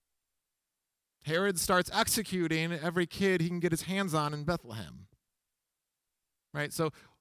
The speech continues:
the Magi, they're heading out thinking, "This is awesome. Creation's changing. We wanna see this thing." Herod, he's cold, a whole closed-fisted.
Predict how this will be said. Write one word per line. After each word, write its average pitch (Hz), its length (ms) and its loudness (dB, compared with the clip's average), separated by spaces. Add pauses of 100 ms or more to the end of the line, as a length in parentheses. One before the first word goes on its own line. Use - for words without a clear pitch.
(100)
the 151 120 -4
Magi, 190 680 2 (300)
they're 180 240 4
heading 208 320 6
out 143 280 2
thinking, 156 320 -2
"This 262 120 4
is 180 120 -2
awesome. 208 420 4
Creation's 240 560 2
changing. 180 460 -2
We 254 80 -2
wanna 269 200 2
see 294 280 2
this 214 180 6
thing." 165 320 0 (220)
Herod, 240 480 8 (160)
he's 262 260 4
cold, 277 460 -2 (340)
a 190 80 -8
whole 247 280 -4
closed-fisted. 202 1300 0